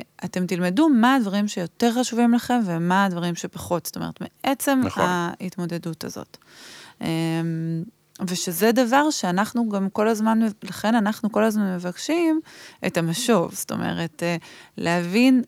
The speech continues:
Speaker 1: איך היה, מה היה. אתה לא מעוניין להיפגש איתו, בסדר גמור, אבל למה?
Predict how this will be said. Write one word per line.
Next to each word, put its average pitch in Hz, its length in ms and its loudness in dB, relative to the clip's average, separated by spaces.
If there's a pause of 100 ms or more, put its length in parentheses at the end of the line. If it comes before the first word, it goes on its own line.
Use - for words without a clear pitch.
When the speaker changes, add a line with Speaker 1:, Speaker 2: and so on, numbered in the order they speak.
Speaker 1:
איך 196 260 -2
היה, 175 260 2
מה 180 300 2
היה. 170 240 0 (320)
אתה 185 160 -4
לא 185 140 2
מעוניין 208 340 6
להיפגש 196 400 0
איתו, 196 420 -2 (360)
בסדר 185 420 0
גמור, 208 520 2 (220)
אבל 156 220 -4
למה? 180 280 6